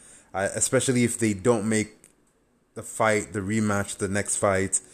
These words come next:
I think it'll be good for him to fight somebody else. I think Pitbull is head and shoulders above pretty much everybody else in the division except A J McKee. And, and so I would like to see him take another fight.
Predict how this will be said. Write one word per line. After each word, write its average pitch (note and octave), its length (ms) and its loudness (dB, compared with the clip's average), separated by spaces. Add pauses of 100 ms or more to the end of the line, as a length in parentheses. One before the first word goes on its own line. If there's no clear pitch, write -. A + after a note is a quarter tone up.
(280)
I F#2+ 80 -6
think A2 240 -6
it'll G2 120 2
be G2 120 -2
good G#2 200 2
for G#2+ 160 4
him G2+ 120 0
to - 80 0
fight G2 260 4
somebody G2 380 0
else. G2 320 2
I G2 100 -6 (200)
think G#2 380 -8
Pitbull G2+ 580 -4 (360)
is F#2+ 200 -4
head G#2 180 2
and G2+ 120 -2
shoulders G2 380 0
above F#2 560 0 (640)
pretty A#2+ 180 -4
much A2+ 240 0
everybody G2+ 380 2
else F#2+ 240 4
in G2+ 60 0
the F#2 80 -2
division G#2 500 0
except G2+ 420 0
A F#2 100 -2
J F2 120 -8
McKee. F#2+ 420 -8 (640)
And, F#2+ 380 -4
and G2 180 -6
so G2+ 220 4
I G2 140 4
would F2+ 120 -4
like G2+ 200 2
to - 80 -2
see G2 140 0
him F#2+ 120 -4
take F#2 160 -4
another G2 420 2
fight. G#2+ 380 4